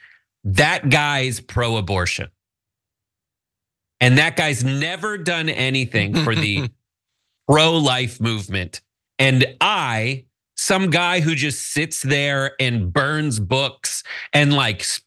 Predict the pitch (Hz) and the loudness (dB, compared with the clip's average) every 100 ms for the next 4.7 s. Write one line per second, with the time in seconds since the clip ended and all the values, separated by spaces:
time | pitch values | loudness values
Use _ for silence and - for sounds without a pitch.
0 | - 196 190 - - 156 165 165 139 139 | -4 -2 -2 -8 -2 0 0 0 0 0
1 | - 131 135 139 127 113 110 92 110 110 | -2 -4 -2 -2 -2 -2 -2 -2 0 0
2 | 113 101 101 87 - - - _ _ - | 0 0 0 0 -4 -18 -20 _ _ 2
3 | 190 226 226 202 139 151 127 - 151 160 | 4 4 2 0 0 0 -2 -2 -2 -2
4 | 147 120 123 - 117 104 90 | -4 -4 -4 -2 -2 0 -4